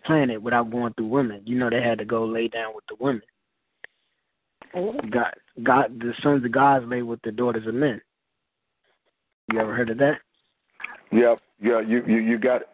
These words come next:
Speaker 3: you got that scripture kinda going kinda another direction because those angels that came down and slept with man, uh, slept with women, those, those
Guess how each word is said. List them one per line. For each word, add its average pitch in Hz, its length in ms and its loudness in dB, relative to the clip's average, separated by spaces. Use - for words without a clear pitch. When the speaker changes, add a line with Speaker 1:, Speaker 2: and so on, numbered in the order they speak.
Speaker 3:
you 101 140 0
got 120 260 2
that 95 180 2
scripture - 320 -2
kinda 104 260 -2
going 104 360 2
kinda 92 320 0
another 104 360 2
direction 95 480 0
because 95 340 2
those 139 380 4
angels 127 520 0
that 98 160 0
came 123 320 2
down 113 400 2
and 101 140 0
slept 135 220 2
with 101 120 2
man, 110 480 0
uh, 101 320 4
slept 127 200 0
with - 120 -4
women, 120 380 0
those, - 260 -4
those 131 280 4